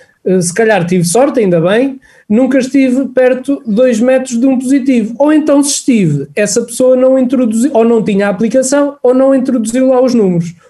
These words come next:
O que eu quero dizer com isto é: acho que é uma discussão, como o Alexandre dizia, que nem sequer se devia estar a ter, quer dizer, porque eu acho que é uma não discussão. Isto é, se nós chegássemos ao centro de saúde com um teste positivo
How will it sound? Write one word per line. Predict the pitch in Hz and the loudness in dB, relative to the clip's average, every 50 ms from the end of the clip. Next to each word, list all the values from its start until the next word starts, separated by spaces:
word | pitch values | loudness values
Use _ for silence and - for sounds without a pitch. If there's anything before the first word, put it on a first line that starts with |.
| _ | _
O | _ | _
que | - | -2
eu | 311 311 | -2 0
quero | 311 254 214 190 | 2 0 0 0
dizer | 180 214 208 185 220 202 | 0 0 0 0 0 0
com | - 202 202 220 | 0 0 0 0
isto | 233 226 233 233 - 170 | 0 -2 -2 -2 -2 -2
é: | 147 143 139 147 - - _ _ - - - - - - - - _ - | 0 -2 -4 -8 -14 -20 _ _ -20 -20 -20 -20 -20 -20 -20 -20 _ -4
acho | 226 247 254 254 - - | -4 -2 -2 -4 -4 -2
que | 277 269 | 0 2
é | 254 | 2
uma | 247 254 247 220 | 2 2 2 0
discussão, | - - - - - - 220 208 202 214 240 240 233 | -2 -6 -10 -10 -4 -2 0 0 2 0 -2 -4 -6
como | - 214 208 208 | -6 -2 -2 0
o | 202 | 0
Alexandre | 196 196 185 - 202 190 185 185 180 | 0 0 0 -2 -2 -2 0 0 0
dizia, | 170 190 185 160 175 185 185 196 220 - - - _ _ _ _ _ _ _ _ _ _ _ - - _ | 0 0 0 0 0 2 0 0 -2 -4 -8 -16 _ _ _ _ _ _ _ _ _ _ _ -20 -20 _
que | - 233 240 240 254 220 | -2 0 0 0 0 0
nem | 233 254 269 262 | 0 0 0 0
sequer | 262 - - - 277 262 | -2 -2 -2 -2 -2 -2
se | 262 - 285 | -2 -4 -4
devia | 277 254 277 294 | -2 0 0 0
estar | 269 262 - 320 302 | 0 0 -2 0 0
a | 320 302 | 0 0
ter, | - 370 370 285 185 139 139 - | 0 -2 0 0 -2 -4 -6 -4
quer | - 233 220 | -4 -2 0
dizer, | 185 190 196 185 175 175 170 - - - - - _ | 0 0 0 0 0 -2 -6 -10 -16 -20 -20 -20 _
porque | _ 277 269 262 - 349 | _ -2 -2 -2 -2 -4
eu | - 262 285 302 302 | -2 -2 0 0 2
acho | 302 302 302 - | 0 0 -2 0
que | 311 | 0
é | 285 | 2
uma | 285 285 285 | 2 4 4
não | 277 277 311 320 302 247 | 4 4 2 2 2 0
discussão. | - - - - - - 170 147 143 151 - - - - - - - - - | -2 -4 -8 -6 -4 -2 -2 -2 -2 -4 -6 -10 -14 -18 -20 -20 -20 -8 -4
Isto | - 294 285 277 269 226 | -2 -2 -2 0 0 0
é, | 185 170 160 160 - - - - _ _ - _ _ _ _ | 2 2 0 -2 -6 -14 -20 -20 _ _ -20 _ _ _ _
se | - - - - 320 311 | -8 -6 -2 0 2 4
nós | 302 349 370 - - | 4 4 2 0 0
chegássemos | - 269 302 294 294 - 277 240 | -2 0 0 -2 0 0 0 0
ao | 262 240 | 0 0
centro | 240 - 294 277 | 0 0 0 -2
de | 240 269 - | -2 0 0
saúde | 254 220 185 170 165 160 | 0 2 2 0 0 -2
com | 165 202 214 220 | -2 -2 -2 0
um | |
teste | 220 269 269 269 269 262 | 0 0 0 -2 -2 -6
positivo | - - 220 226 233 185 - 180 160 147 143 147 147 - | -6 -4 -2 -2 -2 -2 0 -2 -2 -2 -2 -4 -8 -14